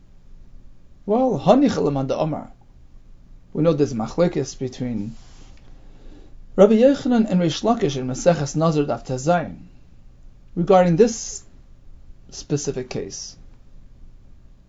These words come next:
He accepted upon himself Nazirus while in a Beis HaKvaros. Rabbi Yochanan says, well, Nazirus happens right away,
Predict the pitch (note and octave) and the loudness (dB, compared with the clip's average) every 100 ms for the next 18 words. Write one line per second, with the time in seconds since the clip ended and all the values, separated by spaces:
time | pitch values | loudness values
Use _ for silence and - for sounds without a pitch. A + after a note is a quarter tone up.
0 | - - - - - D3 - G3+ G3+ F3 | -20 -20 -20 -14 -4 -4 0 -2 0 0
1 | D3 - D3 C#3+ - D#3 D#3+ - E3+ D#3 | -2 -2 -4 -4 0 0 0 0 0 0
2 | F3 A#3+ G3 A3+ - - - - - - | 0 2 2 2 -6 -20 -20 -20 -16 -2
3 | E3+ G3+ G3 A3 A3 F#3 F#3+ F#3 - C4 | 4 4 4 4 2 4 2 0 0 0
4 | C4+ - - - E3 G#3+ D4 D3+ C3+ - | 0 -4 -8 0 4 4 2 -4 -6 -6
5 | - - - - - - - - - - | -8 -8 -14 -18 -20 -20 -20 -20 -20 -20
6 | - - - - - - - D3+ E3+ D#3 | -20 -20 -20 -20 -20 -20 -2 0 2 0
7 | D3 A#3 F3 E3 - - - - - - | 0 0 0 -2 -10 -14 -20 -20 -20 -14
8 | D#3+ D#3 C#3+ C3 A2 A2+ F#2 - | -4 -4 -4 -8 -8 -8 -12 -16